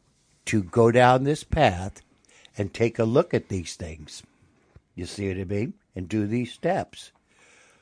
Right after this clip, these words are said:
And if, upon that, a beautiful structure will be built. I actually was terrified of God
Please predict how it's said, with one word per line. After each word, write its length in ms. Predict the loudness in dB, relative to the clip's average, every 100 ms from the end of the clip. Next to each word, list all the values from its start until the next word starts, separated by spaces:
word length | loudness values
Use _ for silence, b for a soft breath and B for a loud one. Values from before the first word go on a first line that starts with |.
| b b _ _ _ _ _ _ -20 _
And 360 | -2 -2 -2 -6
if, 180 | -4 -6 -4 -4
upon 460 | -4 2 4 4
that, 220 | 2 0
a 60 | -2
beautiful 640 | -8 -4 -2 -2 -4 -8 -10 _ -20
structure 480 | -14 2 2 2 -2
will 80 | -6
be 40 |
built. 340 | -4 0 0 -2 b b b
I 460 | 2 4 4 2 -2 2
actually 560 | 2 2 -2 -4 -2
was 220 | -4 -6 -8
terrified 720 | 0 2 2 0 -4 -4 -8
of 120 | -12
God 380 | -12 -10 -12